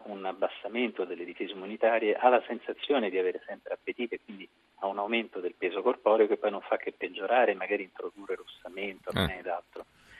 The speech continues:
Speaker 1: Quindi veramente
Speaker 2: Una spirale,
Speaker 1: è, è un
Speaker 2: eh.
Speaker 1: problema molto, molto importante. Si attua, sì, come dicevo, è una spirale, però è difficile venirne fuori perché c'è bisogno di lavorare, c'è bisogno di portare a casa quello che occorre per, per la famiglia.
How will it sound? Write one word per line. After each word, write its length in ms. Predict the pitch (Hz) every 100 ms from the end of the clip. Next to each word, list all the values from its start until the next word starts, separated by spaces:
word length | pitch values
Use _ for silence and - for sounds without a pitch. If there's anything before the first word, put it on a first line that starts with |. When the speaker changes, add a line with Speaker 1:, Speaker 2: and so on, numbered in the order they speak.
| -
Speaker 1:
Quindi 280 | - 123 101 - - - - _ _ _ _ _ - _ -
veramente 340 | 123 123 120
Speaker 2:
Una 100 | 117
spirale, 480 | - 98 98 67 67
Speaker 1:
è, 40 |
è 60 | 69
un 60 | -
Speaker 2:
eh. 40 |
Speaker 1:
problema 320 | - 123 127
molto, 500 | 123 143 120 - 101 -
molto 320 | 135 135 -
importante. 600 | 98 101 - 90 87 92 -
Si 120 | 117
attua, 360 | 120 - 101 98 - -
sì, 160 | 123 -
come 140 | 113
dicevo, 180 | - 98
è 40 |
una 160 | 95 -
spirale, 380 | - 151 147 - - _ _ _ _ _
però 200 | 113 131
è 60 | 135
difficile 440 | 92 - - 117
venirne 360 | 101 98 92 92
fuori 260 | 107 95
perché 220 | 92 - -
c'è 180 | 123 104
bisogno 420 | 95 110 107 92
di 80 | 92
lavorare, 440 | 107 98 107 95
c'è 140 | -
bisogno 340 | 90 90 104 107
di 80 | -
portare 540 | 92 - 98 92 87
a 60 | -
casa 340 | - 90 104
quello 200 | 90 87 -
che 60 | -
occorre 380 | - 98 92 87
per, 180 | 90 85 -
per 120 | 90
la 100 | 85
famiglia. 460 | 92 92 90 -